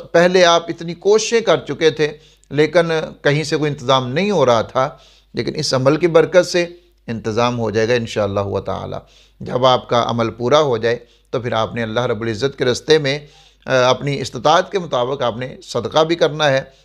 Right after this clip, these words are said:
और उसके बाद इस कागज़ को अपने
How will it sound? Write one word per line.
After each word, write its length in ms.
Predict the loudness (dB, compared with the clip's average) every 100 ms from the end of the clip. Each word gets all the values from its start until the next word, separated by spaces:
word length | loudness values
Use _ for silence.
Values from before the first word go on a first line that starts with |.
| _ 0
और 120 | 0
उसके 240 | 2 0
बाद 380 | 2 4 4 -2 _ _ _
इस 180 | -2 0
कागज़ 480 | 2 2 2 -2 -2
को 380 | -2 -2 -4 -10 _ _
अपने 600 | -4 -2 -4 -4 -4 -8